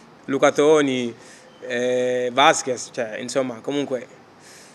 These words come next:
Palermo, ehm, parla da sola, insomma.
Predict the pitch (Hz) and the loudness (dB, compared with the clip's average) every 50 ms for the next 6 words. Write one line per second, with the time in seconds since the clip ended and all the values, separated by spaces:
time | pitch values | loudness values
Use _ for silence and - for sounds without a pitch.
0 | - - - - - - 120 120 131 147 147 143 135 127 123 123 123 120 117 113 | -20 -20 -20 -20 -12 -6 0 2 2 4 4 2 0 0 0 -4 -6 -8 -6 -6
1 | 113 107 107 107 110 107 104 98 90 87 80 73 76 57 52 - - - - - | -6 -6 -6 -8 -12 -14 -14 -14 -14 -16 -16 -18 -18 -20 -20 -20 -20 -20 -20 -20
2 | - - - - - - - - - - - - - - - - - - - - | -20 -20 -20 -20 -20 -20 -20 -20 -20 -20 -20 -20 -20 -20 -20 -20 -20 -20 -20 -20
3 | - - - - - _ _ 139 135 135 131 131 127 123 - - 135 127 120 117 | -20 -20 -20 -20 -20 _ _ -2 0 0 0 0 -2 -2 0 0 0 0 0 -4
4 | 113 110 - - 120 113 110 | -10 -12 -10 -10 -10 -12 -12